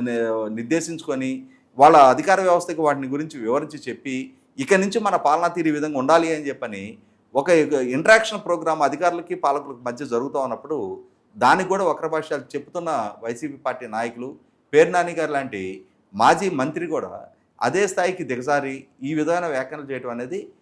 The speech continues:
ఎట్టి పరిస్థితిలో అటు అధికార వ్యవస్థ రిసీవ్ చేసుకోవటంలా, తెలుగుదేశం నాయకులు వాళ్ళ పాలకులు రిసీవ్ చేసుకోవటంలా, సామాన్య ప్రజలు అసలు రిసీవ్ చేసుకోవటంలా. దానికి కూడా వక్ర భాష్యాలు చెప్తున్న వైసీపీ పార్టీ నాయకులు, పేరు నాని గారు లాంటి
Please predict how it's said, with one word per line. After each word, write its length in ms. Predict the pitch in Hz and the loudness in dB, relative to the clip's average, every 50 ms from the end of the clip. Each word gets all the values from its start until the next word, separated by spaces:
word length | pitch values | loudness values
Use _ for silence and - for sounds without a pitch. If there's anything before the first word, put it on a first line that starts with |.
| _ _ _ _ 117 | _ _ _ _ -2
ఎట్టి 320 | 117 135 151 - - 214 | 0 0 0 0 -4 -6
పరిస్థితిలో 560 | 220 214 214 190 185 202 190 185 170 139 120 120 | -4 -4 -4 -4 -6 -8 -8 -6 -4 -2 -2 -2
అటు 260 | - - 131 123 135 | -2 -2 -2 0 0
అధికార 280 | 131 143 - 190 190 | 0 2 2 2 2
వ్యవస్థ 300 | 196 190 190 190 190 - | 2 2 2 0 0 -2
రిసీవ్ 340 | 190 185 180 180 185 196 180 | -6 -6 -6 -8 -10 -10 -10
చేసుకోవటంలా, 500 | 180 180 - 180 175 180 180 185 196 - - _ _ _ _ _ _ _ - | -10 -10 -10 -12 -10 -10 -10 -10 -12 -14 -16 _ _ _ _ _ _ _ 2
తెలుగుదేశం 440 | 151 147 160 175 196 202 180 190 180 | 4 4 4 4 2 0 0 -2 -2
నాయకులు 420 | 165 156 160 170 160 170 175 185 190 190 - - 117 | -2 -2 -2 -2 -2 -4 -4 -4 -4 -6 -8 -8 -4
వాళ్ళ 180 | 131 143 156 147 | 0 0 0 0
పాలకులు 440 | - 135 135 156 180 170 175 180 180 175 175 170 170 165 | 2 4 4 4 4 2 -2 -6 -6 -6 -4 -4 -4 -4
రిసీవ్ 300 | 165 160 165 180 175 170 | -4 -6 -8 -8 -8 -8
చేసుకోవటంలా, 540 | 170 165 170 170 165 170 170 175 185 202 - - _ _ _ _ _ _ _ _ | -8 -8 -8 -8 -8 -8 -8 -10 -10 -12 -12 -16 _ _ _ _ _ _ _ _
సామాన్య 520 | - - 151 147 170 196 214 226 226 220 220 | -2 2 4 6 6 6 6 4 4 2 -2
ప్రజలు 420 | - - 175 170 165 175 170 156 127 117 120 131 - - _ _ _ _ _ - | -4 -2 -4 -2 -2 -2 -2 -2 -2 -2 -4 -6 -10 -14 _ _ _ _ _ 0
అసలు 220 | 135 147 - 214 196 | 0 2 2 2 0
రిసీవ్ 320 | 190 175 - 175 143 117 | 0 -2 -4 -4 -4 -6
చేసుకోవటంలా. 460 | 101 - - 107 92 90 90 85 78 - _ _ _ _ _ _ _ _ - 95 - - _ _ _ _ _ - | -6 -8 -8 -10 -10 -10 -12 -14 -16 -18 _ _ _ _ _ _ _ _ -16 -16 -16 -18 _ _ _ _ _ -4
దానికి 320 | 104 120 131 160 190 185 | 2 2 4 4 2 0
కూడా 160 | 170 190 196 185 | -2 -2 0 0
వక్ర 220 | 160 147 - 160 | -2 -2 -4 -4
భాష్యాలు 360 | 156 160 156 151 - 151 135 | -4 -4 -4 -4 -6 -8 -8
చెప్తున్న 480 | 127 - - 135 - - - 175 170 160 147 120 107 104 104 - 113 | -8 -10 -10 -12 -10 -10 -10 -8 -6 -4 -4 -4 -4 -6 -10 -10 -10
వైసీపీ 320 | 117 117 117 156 139 139 | -10 -8 -8 -10 -12 -10
పార్టీ 300 | 127 - 131 123 127 123 | -8 -8 -8 -8 -8 -10
నాయకులు, 500 | 110 110 113 120 120 117 120 123 139 - - _ _ _ _ _ - | -8 -6 -6 -6 -6 -8 -10 -12 -12 -14 -18 _ _ _ _ _ 2
పేరు 180 | 143 151 170 175 | 4 6 6 6
నాని 220 | 180 175 170 175 | 4 0 0 0
గారు 200 | 160 160 156 151 | -2 -4 -2 -2
లాంటి 520 | 143 139 135 113 104 95 92 92 95 - | -2 -4 -4 -6 -8 -8 -8 -8 -10 -12